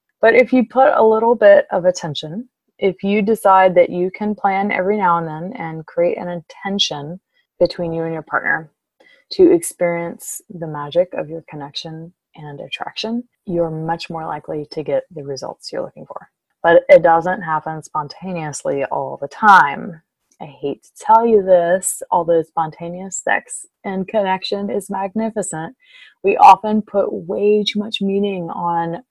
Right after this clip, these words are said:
what not having spontaneous sex and connection may or may not mean for your relationship. It's okay to plan sex. Just because you have to plan sex doesn't mean your relationship is over.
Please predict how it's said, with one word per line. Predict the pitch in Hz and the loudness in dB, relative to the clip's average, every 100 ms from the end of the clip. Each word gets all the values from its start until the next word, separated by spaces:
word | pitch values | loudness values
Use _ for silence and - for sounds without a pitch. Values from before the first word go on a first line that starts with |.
| _ _ - | _ _ 2
what | 175 185 185 | 2 2 -2
not | 165 160 180 226 | -8 -4 -4 -4
having | 170 170 170 156 | -4 -6 -4 -8
spontaneous | 147 160 151 - 156 147 147 - - | -6 -4 -4 -8 -12 -12 -6 -6 -6
sex | - 160 - - | -8 -10 -10 -14
and | 151 | -16
connection | - 143 143 - 143 143 | -16 -14 -10 -10 -10 -10
may | 143 143 | -10 -10
or | - 143 | -10 -12
may | 139 | -16
not | 135 131 - | -16 -16 -18
mean | 143 135 131 139 | -18 -16 -16 -16
for | - - - - | -10 -8 -8 -10
your | - | -10
relationship. | - - 147 - - - _ _ _ - _ _ | -6 -4 -6 -8 -12 -12 _ _ _ -20 _ _
It's | 247 240 - | 0 2 6
okay | 262 262 - 220 247 | 6 6 2 4 4
to | 233 180 | 2 -2
plan | - 185 160 | 0 -2 -2
sex. | - - - - - | 0 0 -2 -12 4
Just | 202 240 | 4 6
because | 262 262 247 | 4 6 6
you | 226 | 4
have | 220 208 208 | 2 2 0
to | 208 | -2
plan | - 175 170 | -2 -2 0
sex | 165 147 - | 2 2 2
doesn't | 165 165 196 | 2 2 0
mean | 185 170 170 | -6 -8 -8
your | 165 | -6
relationship | 165 151 143 156 147 - | -6 -6 -8 -10 -12 -12
is | - | -8
over. | 135 - | -8 -10